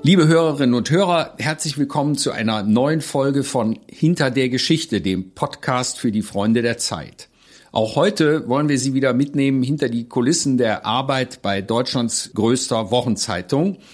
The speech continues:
Mein Name ist Christoph Siemes, ich bin der Textchef der Zeit und in dieser Woche mal wieder Ihr Moderator. Unser heutiges Gespräch ist etwas Besonderes, würde ich sagen, denn mein heutiger Gast ist nicht nur zu Besuch bei Hinter der Geschichte, weil er einen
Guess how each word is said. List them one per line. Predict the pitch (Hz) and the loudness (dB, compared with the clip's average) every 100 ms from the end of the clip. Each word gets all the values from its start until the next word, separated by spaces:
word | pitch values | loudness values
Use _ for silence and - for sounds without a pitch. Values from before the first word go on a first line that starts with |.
| - _ | -20 _
Mein | 123 143 | 2 2
Name | 139 139 | 2 0
ist | 117 | -2
Christoph | - 127 - 95 | -2 -4 -4 -4
Siemes, | 127 190 98 92 - | -2 0 0 -2 -4
ich | 120 110 | -6 -4
bin | 120 107 | -2 -2
der | 90 - | -2 -4
Textchef | 156 160 - 135 - | -6 -4 -4 -4 -2
der | 123 | -6
Zeit | - 120 117 120 - - - _ | -4 -4 -4 -6 -14 -20 -20 _
und | - 101 - | 0 0 0
in | 92 | -4
dieser | 104 123 120 | 0 0 0
Woche | 101 113 110 | 0 -2 -2
mal | 110 | -4
wieder | 95 95 | -4 -4
Ihr | 101 113 | -2 -2
Moderator. | 110 117 82 67 - 67 67 - _ _ _ - - _ | -2 -4 -6 -12 -14 -16 -16 -20 _ _ _ -20 -20 _
Unser | - 127 127 120 113 | 0 2 4 2 2
heutiges | 180 226 156 151 - | 0 0 -2 -2 -2
Gespräch | 131 - 131 156 175 - | -4 -2 0 2 2 -2
ist | - 151 - - | -4 -4 -4 -4
etwas | 127 135 135 | -4 -2 -2
Besonderes, | - 110 143 147 110 92 - | -2 0 4 4 2 0 -4
würde | 101 113 | -4 -4
ich | - | -4
sagen, | 127 120 147 156 | 0 0 0 0
denn | 131 123 135 131 | 0 -2 -2 -4
mein | 110 113 | -4 -2
heutiger | 135 160 156 135 | 0 0 2 0
Gast | 123 147 - | 0 -2 -4
ist | - 147 135 | -4 -4 -2
nicht | 151 - | -4 -2
nur | 139 131 | -2 0
zu | - 120 | -2 -4
Besuch | 117 113 175 175 - | -2 0 0 -2 -10
bei | - 131 127 | -4 -2 0
Hinter | 147 151 151 | 0 0 0
der | 127 | 0
Geschichte, | 123 127 151 143 127 | -2 -2 -2 -2 -2
weil | 110 107 | 0 -2
er | 101 | -4
einen | 101 95 | -4 -6